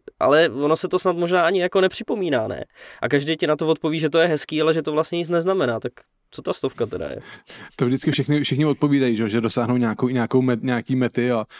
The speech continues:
Speaker 2: „no, ale to nic neznamená, hlavně je tým“ a <laughs> Přesně, no, to je pravda.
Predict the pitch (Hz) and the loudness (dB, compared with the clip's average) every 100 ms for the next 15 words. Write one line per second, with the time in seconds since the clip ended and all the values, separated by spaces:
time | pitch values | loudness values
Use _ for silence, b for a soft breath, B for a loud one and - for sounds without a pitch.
0 | B 104 113 123 113 127 117 113 117 113 | B -2 0 0 0 -2 -2 -4 -2 -2
1 | 117 120 117 110 117 120 - 113 123 117 | -2 -2 -2 -2 -2 -2 -2 -2 -2 -2
2 | 107 - - - - - - - - - | -6 -8 -20 -20 -16 -16 -16 -10 -4 -4
3 | - 349 - - - B 320 B 135 - | -4 -6 -6 -6 -6 B -10 B -14 -4
4 | 123 120 123 123 107 123 127 120 117 107 | -4 -2 -4 -2 -4 -4 -6 -4 -2 -4